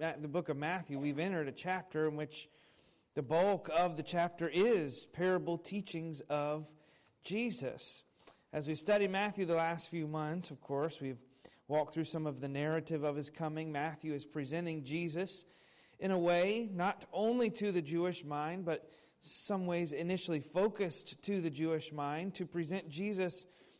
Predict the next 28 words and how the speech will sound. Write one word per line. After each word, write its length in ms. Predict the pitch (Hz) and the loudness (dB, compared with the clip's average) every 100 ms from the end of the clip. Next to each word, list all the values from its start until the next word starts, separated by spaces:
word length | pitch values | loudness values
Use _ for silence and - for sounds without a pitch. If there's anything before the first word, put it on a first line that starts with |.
| _ - | _ 0
as 420 | 170 170 165 139 | 0 2 -2 -4
the 140 | 156 | -4
Messiah, 840 | 170 156 - 196 208 202 165 185 208 | -4 -4 0 2 4 2 0 0 0
as 380 | 175 175 170 139 | 2 2 0 -4
the 120 | 143 | -8
King, 680 | 147 - 262 240 180 196 202 202 - - - | -8 -6 -2 -2 -2 -4 -6 -8 -20 -20 -10
and 180 | 185 185 | -4 -2
as 460 | 180 185 165 - - 139 | 0 0 -2 -8 -18 -6
God's 520 | 202 202 196 170 - - | 2 2 2 -2 -10 -16
Son. 480 | - 233 220 135 101 - _ _ _ _ - | -6 -2 0 -2 -8 -18 _ _ _ _ -18
And 100 | 139 | -2
so 80 | 185 | 4
as 240 | 185 180 | 4 4
he 60 | 175 | 2
has 160 | 160 | 0
done 300 | 143 240 285 | 2 4 4
that, 200 | 208 151 | 2 0
he 80 | 156 | 2
has 240 | 170 147 - - _ - | 0 -2 -10 -20 _ -6
presented 480 | 165 156 208 190 131 | -4 -2 0 -2 -2
Jesus 540 | 185 170 160 - - - _ _ | -2 0 -2 -4 -12 -20 _ _
in 140 | - 156 | -6 -2
his 440 | 156 143 123 123 | 0 -2 -4 -10
divine 800 | 131 170 147 165 165 175 196 214 | -4 -2 0 2 2 2 2 -2
and 420 | 196 147 139 139 - | -4 -6 -6 -8 -8
prophesied 680 | 175 175 165 175 165 147 135 | -2 -2 -2 -4 -2 -2 -2
birth, 540 | 147 175 226 240 - - - _ _ _ | 0 2 2 0 -10 -20 -20 _ _ _
his 400 | 156 147 131 117 | -6 -4 -6 -10